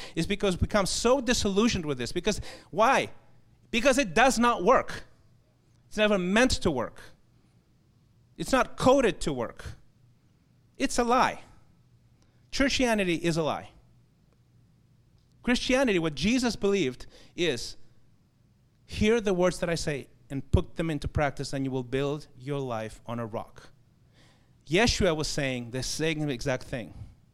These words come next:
right? Practice in the first century believers is faith to mo-, to modern Christianity. Practice.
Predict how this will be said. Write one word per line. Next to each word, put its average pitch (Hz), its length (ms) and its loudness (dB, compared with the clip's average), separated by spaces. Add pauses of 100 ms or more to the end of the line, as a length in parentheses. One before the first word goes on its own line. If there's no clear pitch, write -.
(640)
right? 147 300 -2 (460)
Practice 233 480 2
in 175 220 0
the 156 120 -6
first 185 240 0
century 139 480 -2 (240)
believers 143 460 0 (160)
is - 240 -4
faith 185 400 2
to 156 120 -6
mo-, 143 280 -4
to 156 100 -4
modern 139 260 2
Christianity. 113 640 -8 (640)
Practice. - 640 0